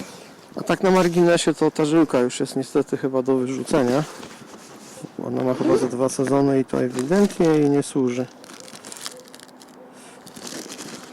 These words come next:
Co my tu mamy dalej w tym pudełku, w tym moim pudełku? Mm.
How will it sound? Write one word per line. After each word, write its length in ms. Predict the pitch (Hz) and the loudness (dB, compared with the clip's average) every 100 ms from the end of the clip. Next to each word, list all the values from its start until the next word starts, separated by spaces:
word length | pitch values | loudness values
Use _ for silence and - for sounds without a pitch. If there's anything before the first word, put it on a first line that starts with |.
| - - - - - - - - - - - - - - - - - - - - - - | -20 -20 -20 -20 -20 -20 -18 -18 -18 -16 -14 -14 -8 -6 -6 -8 -14 -14 -16 -14 -12 -8
Co 160 | - 160 | -6 -4
my 120 | 139 | -4
tu 100 | - | -2
mamy 320 | 147 147 147 | -2 -2 -2
dalej 280 | 151 143 - | -2 0 -2
w 60 | - | -4
tym 160 | 135 | -8
pudełku, 440 | - - - 160 - - - - | -6 -6 -6 -8 -12 -18 -14 -10
w 60 | |
tym 140 | 165 165 | -6 -4
moim 280 | 147 143 | -4 -4
pudełku? 540 | - - - 143 127 - 123 - - - - - - - - - - - - - - - - - - - - | -4 -4 -2 -4 -6 -8 -10 -14 -18 -16 -16 -16 -16 -16 -16 -18 -20 -20 -20 -12 -12 -12 -12 -10 -10 -10 -8
Mm. 420 | 156 151 139 135 | -6 -6 -4 -4